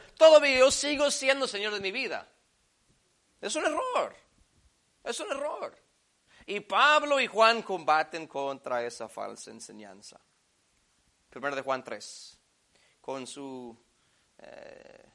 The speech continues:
dedo, con un lapicero, con un papelito siempre allí para que sea más fácil de regresar. Capítulo tres, verso siete. "Hijitos, no os engañe nadie, ninguno. El que hace justicia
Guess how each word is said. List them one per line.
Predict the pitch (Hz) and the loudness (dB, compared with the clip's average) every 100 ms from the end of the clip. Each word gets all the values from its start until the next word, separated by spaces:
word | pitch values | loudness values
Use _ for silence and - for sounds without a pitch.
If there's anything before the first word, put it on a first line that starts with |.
| _ | _
dedo, | 107 143 170 160 160 156 151 | -6 -4 -2 -2 -2 -4 -6
con | - 107 | -12 -14
un | 113 | -12
lapicero, | 113 110 - 170 160 156 151 | -14 -14 -10 -8 -6 -8 -10
con | 151 113 | -12 -18
un | |
papelito | 110 113 131 151 127 | -18 -14 -12 -12 -12
siempre | - 131 117 | -10 -10 -8
allí | 113 135 220 | -10 -10 -16
para | - 104 | -20 -20
que | 113 | -20
sea | 110 | -18
más | 110 110 | -16 -12
fácil | 120 113 | -14 -12
de | 104 | -14
regresar. | 104 107 113 170 _ _ _ _ _ _ | -14 -16 -16 -18 _ _ _ _ _ _
Capítulo | - 143 147 | -10 -8 -6
tres, | 135 135 | -6 -8
verso | 131 120 | -8 -12
siete. | 127 110 - _ _ _ _ _ _ | -14 -14 -16 _ _ _ _ _ _
"Hijitos, | - 143 226 214 185 - | -14 -10 -6 -4 -6 -6
no | 202 | -6
os | 247 | -4
engañe | 175 151 143 | -4 -4 -6
nadie, | 156 147 104 | -8 -10 -14
ninguno. | 117 127 170 117 90 _ _ _ _ _ _ - | -14 -10 -8 -10 -12 _ _ _ _ _ _ -2
El | 170 165 | -2 -2
que | - | -2
hace | 180 269 - | -2 -2 -4
justicia | 190 190 - 151 - 64 131 | -8 -10 -10 -10 -10 -10 -12